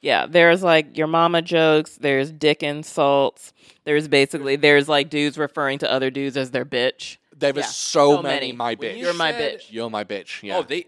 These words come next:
Speaker 3: they, they hit bitches on that.
Speaker 2: Oh, fucking hell. There's a ton of them in this
Speaker 1: Yeah.
Speaker 2: film.
Speaker 1: The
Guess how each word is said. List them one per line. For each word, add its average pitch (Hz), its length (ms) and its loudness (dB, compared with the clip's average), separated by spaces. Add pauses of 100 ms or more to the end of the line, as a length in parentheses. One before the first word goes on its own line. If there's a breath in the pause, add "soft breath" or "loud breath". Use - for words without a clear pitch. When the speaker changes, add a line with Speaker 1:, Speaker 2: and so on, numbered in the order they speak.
Speaker 3:
they, 147 300 -6
they 151 200 -8
hit 139 220 -10
bitches 107 360 -8
on 90 140 -12
that. 101 60 -10
Speaker 2:
Oh, 110 280 -6
fucking 156 460 -8
hell. 117 140 0
There's 107 140 -6
a 107 60 -6
ton - 520 -4
of 110 100 0
them 90 240 -14
in 92 80 -18
this 90 140 -16
Speaker 1:
Yeah. 139 100 -12
Speaker 2:
film. 90 200 -14 (220 soft breath)
Speaker 1:
The 139 320 -4